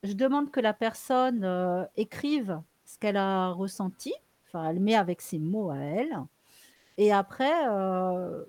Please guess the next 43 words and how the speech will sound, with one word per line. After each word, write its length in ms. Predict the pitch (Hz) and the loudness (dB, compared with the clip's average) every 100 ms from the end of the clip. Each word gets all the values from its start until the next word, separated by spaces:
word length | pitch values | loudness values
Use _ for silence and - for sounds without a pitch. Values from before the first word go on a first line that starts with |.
| - | -2
bah, 180 | 170 | 2
on 80 | 190 | 2
peut 180 | - 262 | 2 0
les 120 | 247 | 0
pa-, 160 | - - | 0 -2
elle 140 | 208 202 | -2 -2
peut 160 | 285 | -2
les 100 | 285 | -2
partager 720 | 247 220 - 190 196 285 339 - | 0 -2 0 0 0 0 -2 -2
ou 160 | 254 277 | -2 2
ne 140 | 233 | 2
pas 260 | 220 269 269 | 4 2 4
les 120 | 254 | 0
partager, 540 | - 233 - 170 214 539 - | -2 -2 -2 -2 0 -2 -4
c'est 180 | _ - | _ -10
comme 260 | - 330 339 | 2 4 4
elle 140 | 196 | 0
veut. 280 | 170 190 381 - _ _ - | -2 -4 -6 -8 _ _ -4
Par 160 | 226 | -2
contre, 220 | - 359 | 0 -2
je 80 | 277 | 0
lui 100 | 247 | 0
demande 400 | 240 269 320 285 | 2 4 2 0
de 140 | 208 196 | 0 -4
garder 540 | 175 269 302 247 285 | 0 0 2 0 -2
ça 360 | - 277 285 311 _ | -4 -4 -4 -6 _
avec 360 | 208 214 202 202 | -2 0 -2 -4
elle. 260 | 180 170 - _ _ _ | -4 -6 -16 _ _ _
Pourquoi ? 460 | 220 196 240 247 339 | -12 -4 2 4 4
Parce 240 | 208 185 - | -2 -8 -4
que 220 | 240 269 | -2 0
au 120 | 262 | -2
fur 220 | 202 247 | -2 2
et 40 | 277 | 4
à 20 | |
mesure 320 | 277 269 277 | 2 0 -2
des 100 | 202 | -4
pratiques, 640 | - - 220 - 330 - _ _ _ _ _ - | -2 -2 -2 -4 -8 -10 _ _ _ _ _ 0
elle 180 | 214 214 | 0 4
va 140 | 240 | 4
ressentir 600 | 233 240 247 226 - 269 214 - _ - | 4 0 -2 -4 -4 -4 -4 -12 _ -10
d'autres 420 | 185 226 - 214 | -2 -2 -2 -8
choses 440 | 196 220 302 311 | -2 0 0 -2